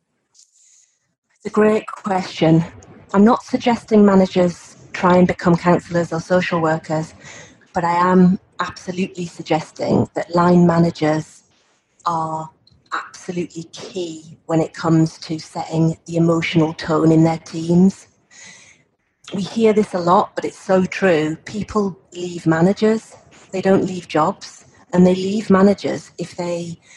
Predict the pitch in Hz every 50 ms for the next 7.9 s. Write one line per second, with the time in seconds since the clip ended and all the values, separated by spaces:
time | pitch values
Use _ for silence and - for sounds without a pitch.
0 | - - _ _ _ _ _ _ _ - - 196 180 170 175 170 170 165 - -
1 | 170 170 170 170 170 170 - - - 175 175 185 185 180 - - _ - - _
2 | _ - _ - _ - 185 175 175 170 170 175 196 - - 196 190 185 - -
3 | 196 180 175 175 175 180 175 170 - _ - - - _ _ _ _ _ _ _
4 | _ 170 160 - - 170 170 170 165 - - - - 175 175 180 185 - - -
5 | 185 175 170 170 165 170 170 156 - _ _ _ _ _ _ _ _ _ - -
6 | - 185 - - - 185 170 175 - - 170 165 - 175 165 160 160 - 180 185
7 | 165 - 185 185 185 175 170 160 156 160 165 - - - 185 175 180 180